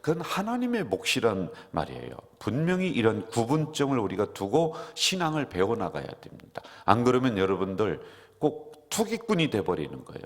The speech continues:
사기꾼 돼버리는 거예요. 신앙이 아주 망측하고 요상한 신앙 돼버리는 거예요. 순종 한 번 하고 황금덩이 달라고 하는 아주 이상한 신앙 돼버리는 거예요.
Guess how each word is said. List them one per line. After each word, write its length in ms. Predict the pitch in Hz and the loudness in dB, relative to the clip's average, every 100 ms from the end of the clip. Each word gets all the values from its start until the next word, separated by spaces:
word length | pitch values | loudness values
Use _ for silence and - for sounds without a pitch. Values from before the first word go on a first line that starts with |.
| - | -16
사기꾼 640 | - - 175 202 - 170 | -10 -6 -4 0 2 4
돼버리는 520 | 135 95 87 76 65 | 4 4 0 -2 -10
거예요. 200 | - 113 107 | -12 -14 -8
신앙이 600 | - - 151 139 113 85 - - | -4 2 2 2 -2 -6 -12 -12
아주 440 | - - - 127 110 - - 87 | -6 -6 -4 -4 -4 -8 -16 -4
망측하고 880 | 90 113 - - - 123 110 95 - - - | -4 0 0 0 0 0 2 -2 -4 -10 0
요상한 460 | 113 135 131 131 | 0 2 0 0
신앙 360 | 120 117 104 95 | 0 -2 -2 -2
돼버리는 540 | 92 80 80 76 65 | -2 -2 -4 -6 -10
거예요. 220 | - - - - - _ _ _ _ _ _ - | -14 -16 -16 -20 -20 _ _ _ _ _ _ -20
순종 440 | - - 185 185 160 | -8 -2 4 6 6
한 160 | 147 | 4
번 140 | 135 120 | 4 4
하고 460 | 113 107 95 82 - - - | 4 4 2 0 -6 -18 -2
황금덩이 880 | 165 190 185 - 139 120 101 87 - | 0 2 0 2 2 2 0 -2 -2
달라고 420 | 92 90 92 90 | 0 2 2 2
하는 280 | 85 78 - - - - | 0 -4 -8 -18 -20 -6
아주 220 | 85 85 | -4 -4
이상한 520 | 76 87 - 147 147 | -6 -4 0 0 0
신앙 580 | 127 - 104 87 76 - | 0 -2 -2 -4 -6 -12
돼버리는 540 | - 80 78 69 64 - | -4 -2 -2 -8 -12 -16
거예요. 200 | - - | -16 -18